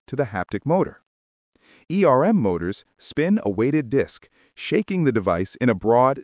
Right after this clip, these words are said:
general vibration, great for alerts and notifications. L R A motors move a magnetic mass back and forth inside a coil,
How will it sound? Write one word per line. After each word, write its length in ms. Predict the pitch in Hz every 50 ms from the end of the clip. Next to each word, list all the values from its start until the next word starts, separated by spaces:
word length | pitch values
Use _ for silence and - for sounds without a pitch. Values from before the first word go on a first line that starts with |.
| -
general 440 | 104 101 151 190 208 185 135 104 92
vibration, 640 | 85 92 85 82 - 85 78 73 - - 57 - - _ _ _ _ _ _ -
great 220 | 185 208 - -
for 240 | - - 151 147 143
alerts 420 | 147 175 160 92 - - - -
and 100 | 117 110
notifications. 840 | 120 127 127 123 - 123 - - 139 120 - - - - - - - _ _ _ _ _ _ _ _ _ _ _ _ -
L 180 | 104 113 113 107
R 220 | 101 101 104 117
A 120 | 156 214 196
motors 460 | 135 107 90 80 82 92 113 - - _ _ _ -
move 400 | 101 123 160 202 220 240 214 - -
a 60 | 110
magnetic 600 | 110 107 104 101 95 110 120 143 180 226 - -
mass 460 | 127 127 123 117 98 87 90 - - - -
back 340 | 87 87 113 123 160 - -
and 120 | 208 190
forth 340 | - - 127 104 92 92 - -
inside 440 | 123 143 165 160 - 139 120 117 120
a 60 | 120
coil, 400 | - - 196 196 143 71 - -